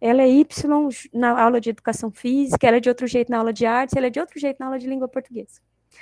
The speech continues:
Eu chamo isso de tirar os gatos do balaio. Sabe, imagina um balaio de gato, com um monte de gato se arranhando, que a gente não entende nada.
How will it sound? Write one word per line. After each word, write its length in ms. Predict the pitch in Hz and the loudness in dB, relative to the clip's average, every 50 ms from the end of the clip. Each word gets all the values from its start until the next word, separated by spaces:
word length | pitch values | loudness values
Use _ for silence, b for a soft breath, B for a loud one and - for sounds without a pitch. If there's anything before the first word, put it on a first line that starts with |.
| B B B B B | B B B B B
Eu 80 | - 247 | -2 -2
chamo 240 | 247 - 269 254 254 | 0 0 -2 -2 -2
isso 120 | 277 262 | -2 -4
de 80 | - 247 | -6 -8
tirar 260 | - 269 247 240 240 | -6 -2 0 0 0
os 80 | 269 262 | 0 -2
gatos 320 | 240 240 240 233 - 240 | -2 -2 -2 -2 -4 -6
do 60 | 254 | -4
balaio. 480 | 240 262 254 247 196 175 170 180 202 180 | -4 -2 -4 -4 -4 -6 -8 -10 -12 -10
Sabe, 220 | - - 302 294 269 | -2 0 0 2 2
imagina 400 | 220 208 226 240 233 320 311 294 | 0 0 -2 -2 0 2 2 2
um 60 | 254 | 2
balaio 280 | 220 202 202 202 190 | 2 0 0 0 -4
de 100 | 185 - | -4 -6
gato, 400 | 202 - 240 220 208 196 _ - | -4 -2 -2 -2 -2 -6 _ -14
com 100 | - - | -10 -4
um 20 | 220 | 0
monte 180 | 240 269 262 | 0 0 0
de 60 | - 208 | -2 -8
gato 260 | - 214 208 - - | -10 -10 -10 -10 -12
se 80 | - | -12
arranhando, 460 | 208 180 202 214 226 254 240 214 214 - _ _ _ _ _ _ _ _ | -10 -8 -6 -4 -4 -4 -4 -6 -10 -14 _ _ _ _ _ _ _ _
que 80 | - 226 | -6 -4
a 20 | |
gente 120 | 233 240 | -4 -2
não 80 | 240 233 | -4 -4
entende 400 | 226 - 233 220 214 208 202 214 | -4 -4 -4 -6 -6 -6 -6 -4
nada. 320 | 233 254 269 226 202 208 | -2 -2 -2 -2 -6 -10